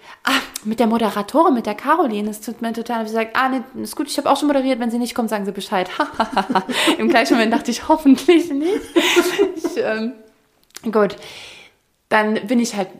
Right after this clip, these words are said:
meines Weges und geh so rein, äh, und dann war ich, dann war wieder so ein kleiner Fan-Moment, wo dann nochmal jemand auf mich zukam und sagt so, „Ach, hallo, ach, schön, dass Sie da sind, schön, dass es geklappt hat.“ Ich so, „Ja, ja.“ Und dann war die Person auch schon weg und ich so, „Naja, gut.“ Ähm,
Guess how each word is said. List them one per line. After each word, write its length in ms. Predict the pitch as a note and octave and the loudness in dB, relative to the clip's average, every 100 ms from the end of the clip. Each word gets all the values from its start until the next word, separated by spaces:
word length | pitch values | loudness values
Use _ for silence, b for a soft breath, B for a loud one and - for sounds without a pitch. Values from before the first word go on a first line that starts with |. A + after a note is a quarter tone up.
| - | -6
meines 320 | F#3 F3 E3+ | -4 -4 -4
Weges 360 | A3 C#4+ C#4 C4 | 0 2 2 0
und 100 | G3 | 0
geh 120 | G3+ | 0
so 140 | F#3 F3+ | 0 0
rein, 340 | F#3 G#3+ D4+ F#4+ - B B B _ | 2 2 0 -4 -12 B B B _
äh, 400 | A3 G#3+ G#3 G3+ - - _ _ | -2 2 4 2 -2 -14 _ _
und 140 | - A3+ | -2 0
dann 140 | A3 | 0
war 180 | G#3+ G#3+ | 0 0
ich, 160 | G#3+ - | -4 -4
dann 140 | F#3+ F3+ | -4 -2
war 140 | F3+ | -2
wieder 160 | A3+ G#4 G#4+ | 0 2 4
so 60 | |
ein 100 | F#3+ | 2
kleiner 260 | F3+ F3+ F#3+ | -2 -4 -2
Fan-Moment, 560 | G3+ F#3 F3+ F3+ A#3+ | -2 0 2 2 0
wo 60 | F#3+ | -2
dann 160 | F#3 G3 | -2 0
nochmal 240 | C4+ F4+ | 0 0
jemand 180 | A#3 G3+ | 0 -4
auf 60 | |
mich 100 | G3+ | -8
zukam 160 | A3 G#3 | -8 -6
und 60 | G3+ | -4
sagt 160 | G3+ | -6
so, 80 | G3 B B - | -8 B B -4
„Ach, 200 | C4+ D4 | -2 4
hallo, 180 | F4 F4+ | 6 6
ach, 140 | B3 | 6
schön, 240 | - D#4+ E4+ | 6 6 6
dass 140 | D#4+ | 2
Sie 80 | A#3+ | -2
da 120 | C4 A4+ A#4 | 0 0 2
sind, 120 | A#3+ | 0
schön, 120 | C#4+ | 0
dass 80 | C#4 | -2
es 60 | C#4 | -2
geklappt 260 | - D#4+ C#4+ | 0 2 2
hat.“ 140 | A3+ | -2
Ich 80 | A3 | -6
so, 100 | A#3 | 2
„Ja, 300 | C#4 E4 E4 D4+ - - | 4 6 4 2 -6 -12
ja.“ 380 | B3+ B3+ B3 A#3+ A#3 - - | -12 -12 -12 -14 -18 -14 -8
Und 80 | |
dann 100 | A3+ | 0
war 120 | A3 B3+ | 4 4
die 100 | C4 | 6
Person 340 | - B3 B3 | 6 6 2
auch 120 | B3 | 0
schon 240 | - A3 G#3+ | 0 -4 -2
weg 260 | C#4+ E4 | -2 -4
und 160 | B3 A3+ | -8 -8
ich 160 | A3+ | -10
so, 140 | - A3+ B B B | -14 -16 B B B
„Naja, 220 | - - A3 | -14 -12 -10
gut.“ 240 | B3+ - B B B A#3 - | -10 -12 B B B -12 2
Ähm, 380 | A3 A3 A3+ | 4 4 2